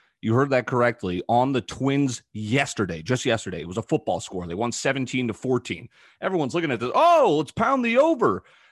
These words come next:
Everyone and their mother's on the over. It's moved up a full run from nine to ten. Not so fast, my friend. We're going under. Uh, Detroit,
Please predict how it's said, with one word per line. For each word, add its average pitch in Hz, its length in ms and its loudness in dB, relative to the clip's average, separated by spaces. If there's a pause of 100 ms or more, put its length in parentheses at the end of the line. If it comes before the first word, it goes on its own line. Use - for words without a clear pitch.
(160)
Everyone 170 400 4
and 120 80 2
their 117 80 2
mother's 143 560 4
on 156 180 4
the 139 200 2
over. 170 360 4
It's 104 160 -2
moved 151 260 0
up 160 140 0
a 107 80 0
full 156 340 0
run 120 520 0
from 104 320 -4
nine 139 340 -2
to 117 100 -4
ten. 135 600 -2 (480)
Not 147 240 -2
so 147 100 2
fast, 156 320 2
my 127 140 2
friend. 101 320 -2
We're 113 80 0
going 131 280 0 (160)
under. 135 560 2 (360)
Uh, 110 100 2
Detroit, 110 600 0